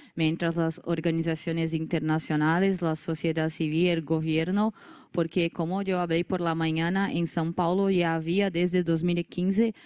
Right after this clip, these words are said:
un servicio de tribunal de, ja-, de la justicia de protección a niños no acompañados y separados, donde había un equipo multiprofesional, eh, donde se hablaba español, portugués, inglés y francés.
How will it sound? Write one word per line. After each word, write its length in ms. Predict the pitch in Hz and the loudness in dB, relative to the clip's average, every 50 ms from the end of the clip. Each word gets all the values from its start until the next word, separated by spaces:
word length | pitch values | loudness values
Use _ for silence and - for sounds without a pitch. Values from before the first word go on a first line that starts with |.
| 311 - - | -20 -14 -6
un 120 | - 180 175 | -4 -2 -2
servicio 440 | - 180 160 160 180 185 - 208 | -2 -2 -2 -2 -2 -2 -2 -2
de 140 | 190 175 170 | -2 -2 -2
tribunal 480 | 170 - 165 160 165 170 170 160 165 170 | -4 -4 -6 -4 -2 -2 0 0 0 0
de, 160 | 175 175 170 | 0 -2 -2
ja-, 220 | 165 170 160 - - - | 0 -2 -2 -2 -4 -6
de 180 | 151 151 147 | -4 -2 -2
la 240 | 143 156 151 151 - - - _ _ | -2 -2 -4 -4 -6 -8 -16 _ _
justicia 680 | - - - 156 - - - 175 185 - - - 208 185 | -12 -6 -6 -4 -4 -4 -2 -2 0 0 0 0 0 0
de 100 | 180 175 | 0 -2
protección 560 | - - 170 - 165 156 - - 165 160 175 | -2 -4 -4 -4 -4 -4 -2 -2 -2 0 0
a 80 | 175 170 | 0 0
niños 280 | 165 165 165 165 165 | 0 0 0 0 0
no 120 | 165 165 160 | 0 0 -2
acompañados 640 | 156 156 - 156 151 160 151 151 156 160 165 165 170 | -2 -2 -2 -2 -2 0 0 2 0 0 0 0 -2
y 80 | 170 | -2
separados, 720 | 160 - 170 156 - - 135 147 147 147 151 165 180 180 170 | -2 -2 -4 -6 -6 -6 -4 -2 -2 -2 0 0 0 0 0
donde 220 | 175 170 175 175 | 0 -2 0 0
había 340 | 165 160 151 151 156 175 175 | 0 0 0 0 0 0 0
un 120 | 175 175 175 | 0 -2 -2
equipo 560 | 165 156 - - - 196 - - 226 214 - - - - - - - | -4 -4 -4 -4 -6 -4 -2 0 -2 -2 -2 -8 -18 -20 -20 -14 -8
multiprofesional, 1080 | 180 175 175 - 196 175 - 175 165 - - 175 - - 165 160 160 160 170 185 196 | -6 -6 -4 -2 -4 -4 -2 -4 -6 -4 -6 -6 -4 -4 -2 0 0 0 0 0 0
eh, 80 | 185 175 | 0 0
donde 240 | 160 165 170 175 180 | 0 -2 0 0 -2
se 180 | - - 185 | -2 -2 -2
hablaba 440 | 175 160 156 156 156 156 156 156 143 | -2 0 0 0 0 0 0 -2 -2
español, 760 | 156 156 - - 143 135 139 147 160 170 180 190 202 220 233 - - - - _ _ | -2 -2 -4 -2 0 0 0 2 2 0 2 2 2 0 -2 -4 -8 -20 -20 _ _
portugués, 720 | - 180 170 - - 160 156 156 160 175 190 208 202 - - - | -2 -2 -2 -2 -4 -2 0 2 2 4 4 2 2 0 -2 -6
inglés 560 | 170 170 160 156 165 170 170 180 202 214 - | -4 -2 -2 0 2 2 2 4 2 0 0
y 100 | - 180 | 0 -2
francés. 720 | 170 - 151 143 143 143 - - 165 151 147 147 - - - | -2 0 0 0 0 0 0 0 0 0 0 -2 -6 -10 -18